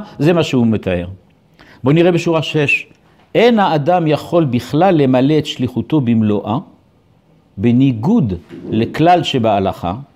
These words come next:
שאומר שאדם צריך לעשות, "חזקה של שליח שאינו עושה שליחותו בשלמות".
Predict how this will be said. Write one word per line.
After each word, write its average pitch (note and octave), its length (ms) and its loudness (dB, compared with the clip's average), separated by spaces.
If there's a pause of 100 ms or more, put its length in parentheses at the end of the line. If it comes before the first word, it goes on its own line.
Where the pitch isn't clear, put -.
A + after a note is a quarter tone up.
(200)
שאומר G#2 320 -6
שאדם G#2 340 -4
צריך G#2 300 -6
לעשות, - 380 -8 (320)
"חזקה G#2 480 -2
של D3+ 180 -2
שליח A2 720 -2 (220)
שאינו D#3+ 840 -2
עושה D3 460 -4
שליחותו A2 600 -8
בשלמות". F#2+ 600 -10